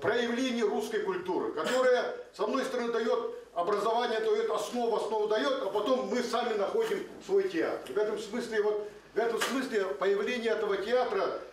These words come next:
в конце двадцатого, начале двадцать первого века — это достижение великой русской культуры, э, которую в результате обрели мы свой театр. Чтобы вы не поняли,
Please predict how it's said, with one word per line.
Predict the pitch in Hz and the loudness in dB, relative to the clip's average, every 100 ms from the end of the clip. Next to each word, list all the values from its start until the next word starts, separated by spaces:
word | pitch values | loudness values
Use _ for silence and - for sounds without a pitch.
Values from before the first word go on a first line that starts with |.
| - | -10
в | |
конце | 170 - 226 220 | -8 -4 -2 0
двадцатого, | 190 - 220 214 185 | 0 0 2 2 0
начале | 185 196 196 | -2 0 0
двадцать | 196 185 175 - | 0 0 -2 0
первого | 196 170 | 0 0
века — | 190 247 214 | 0 2 2
это | 196 208 196 202 - - | 2 2 0 -2 -4 -2
достижение | 196 196 196 247 269 262 - - - | -2 0 -2 0 2 4 2 0 -2
великой | 208 262 240 | 0 2 2
русской | 233 220 214 | 2 0 -2
культуры, | 196 175 170 269 277 254 156 - - 147 | -2 -2 -2 2 4 4 2 -4 -10 -12
э, | 151 156 165 | -10 -10 -4
которую | 165 165 233 233 | 0 2 2 2
в | 202 202 202 202 185 - 185 170 | 2 2 0 0 -2 -2 -2 -2
результате | 180 220 214 208 | 0 0 0 0
обрели | 175 160 165 180 | -2 -4 -2 -2
мы | 185 175 160 - - | -4 -2 -4 -4 -4
свой | 160 160 | -4 -2
театр. | 151 127 - - - | 0 0 -2 -6 -6
Чтобы | - - | -4 -2
вы | 277 | -2
не | 254 | -2
поняли, | 247 294 285 269 226 - | 2 2 2 0 0 -2